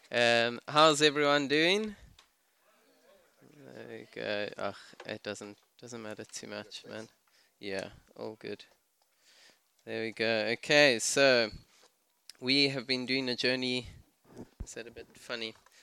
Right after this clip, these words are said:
Um, we've been doing a journey through Romans. Um, if you haven't been here for it, I would encourage you to listen back.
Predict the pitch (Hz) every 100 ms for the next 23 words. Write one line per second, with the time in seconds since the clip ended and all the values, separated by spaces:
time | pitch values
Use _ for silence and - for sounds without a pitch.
0 | _ 117 117 113 127 139 147 139 139 123
1 | 135 143 139 - 131 117 123 143 202 240
2 | - - _ _ - - - 110 110 110
3 | 110 - 127 123 139 143 151 147 - 127
4 | 117 127 110 123 123 196 - - 120 117
5 | - 127 127 123 120 - 120 127 120 113
6 | 147 180